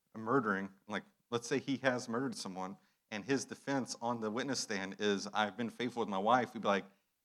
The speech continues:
"Oh, well, bro, you, you still going to jail. Like, I don't know why you told us that."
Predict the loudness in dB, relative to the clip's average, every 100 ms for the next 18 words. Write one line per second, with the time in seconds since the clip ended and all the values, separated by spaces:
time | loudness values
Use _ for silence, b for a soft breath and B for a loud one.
0 | _ -12 -8 -2 6 8 8 2 -4 -6
1 | 0 0 2 0 0 2 6 8 6 0
2 | -14 _ -8 4 6 6 8 10 10 8
3 | 6 6 6 4 6 6 6